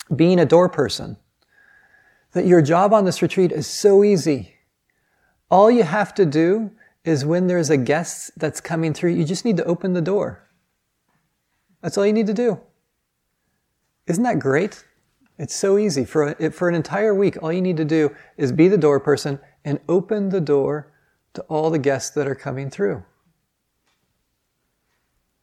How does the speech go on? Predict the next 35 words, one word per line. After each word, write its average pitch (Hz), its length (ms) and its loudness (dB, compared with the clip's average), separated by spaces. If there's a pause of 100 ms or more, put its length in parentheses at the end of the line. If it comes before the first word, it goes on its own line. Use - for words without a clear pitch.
(1400)
So - 160 -2
I - 20 6
want 175 160 4
to 165 60 4
point 170 200 2
out 147 120 4
what 135 160 2
this 117 160 -4
doesn't 123 320 0
mean. 127 340 -8 (480)
So - 240 2
if 156 180 0
there's 185 220 4
a 170 60 4
guest 165 500 2 (140)
coming 165 380 -2
that 143 100 0
you 143 160 2
really 151 260 4
don't 135 300 0
like 131 480 -4 (480)
and 139 100 0
you're 135 80 6
trying 143 280 0
to 131 60 -2
shut 135 220 -4
the 147 80 0
door, 143 500 -2 (920)
that's 151 200 -2
not 156 220 0
part 151 160 2
of 127 80 2
the 120 80 -2
job 117 300 -4
description. 127 520 -8